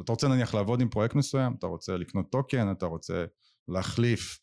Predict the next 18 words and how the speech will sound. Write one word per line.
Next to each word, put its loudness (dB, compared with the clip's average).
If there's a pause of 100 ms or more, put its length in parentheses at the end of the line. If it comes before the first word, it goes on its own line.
(380)
בפרוטוקול, 0
אתה 0
רוצה 0
לס-, 0
לנצל 0
איזשהו -4
מנגנון -2
דריבטיבס 0
וכולי -4
וכולי, 0 (640)
גש 0
ותבדוק 0 (180)
את -6
ה-, 2 (160)
את -6
ה-, 0
דוח 0
הביקורת 0